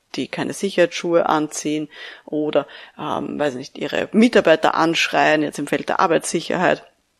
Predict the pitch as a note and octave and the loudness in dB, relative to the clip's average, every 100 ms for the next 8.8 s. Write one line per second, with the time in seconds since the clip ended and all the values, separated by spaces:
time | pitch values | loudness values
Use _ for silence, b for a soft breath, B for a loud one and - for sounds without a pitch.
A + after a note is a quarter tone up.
0 | _ _ - D3+ D3 D3 D3 - D3 C#3+ | _ _ -8 0 0 0 0 0 2 4
1 | E3 F3+ - F3+ D#3+ D#3+ F3 E3 B B | 2 2 -2 0 0 -2 -6 -8 B B
2 | B - F3+ F3 E3+ E3 B B E3+ D#3 | B 4 6 6 4 2 B B -2 0
3 | D#3 D#3 C#3 C3+ C#3+ - - - - G3 | 0 0 0 0 -2 -4 -6 -10 -6 -6
4 | - G#3 G#3 - E3+ - D#3 D3+ E3 E3+ | 0 2 2 4 2 2 -4 -4 -2 0
5 | A3 G3+ G3 - E3+ E3+ - E3 E3+ - | 2 2 2 2 0 -2 -4 -4 -4 -2
6 | D#3 D#3+ E3 D3+ - _ _ _ _ _ | -2 0 -2 -2 -6 _ _ _ _ _
7 | _ _ _ _ - F3+ G3+ - A#3+ A3 | _ _ _ _ -8 -6 -4 -2 -2 0
8 | E3+ C#3+ C#3+ C3+ C#3 C#3+ - | 0 0 -2 -2 -2 -2 -6